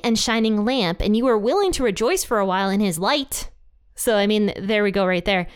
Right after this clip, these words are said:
Everybody was all happy about, uh, John the Baptist's testimony that the Messiah was coming soon. But now all of a sudden, when Jesus is here claiming to be the Messiah, everybody's all upset.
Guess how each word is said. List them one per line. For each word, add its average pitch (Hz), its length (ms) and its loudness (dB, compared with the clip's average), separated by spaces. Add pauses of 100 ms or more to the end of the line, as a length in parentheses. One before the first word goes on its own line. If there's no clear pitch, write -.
(420)
Everybody 277 320 0
was 233 120 2
all 220 160 2
happy 240 400 -2
about, 190 340 0
uh, 180 220 0
John 214 220 0
the 190 60 -2
Baptist's 180 680 -4
testimony 190 640 -2
that 180 160 -4
the 160 60 -6
Messiah 226 460 0
was 196 140 0
coming 208 300 -2
soon. 208 480 -2 (640)
But 185 120 -2
now 214 220 2
all 208 80 2
of 185 60 -2
a 185 40 -2
sudden, 220 340 0
when 180 180 0
Jesus 185 340 -4
is 165 140 -4
here 208 400 -2
claiming 214 420 0
to 180 140 -6
be 190 100 0
the 151 100 -2
Messiah, 175 640 -2 (460)
everybody's 170 500 -2
all 160 460 -4
upset. - 680 -4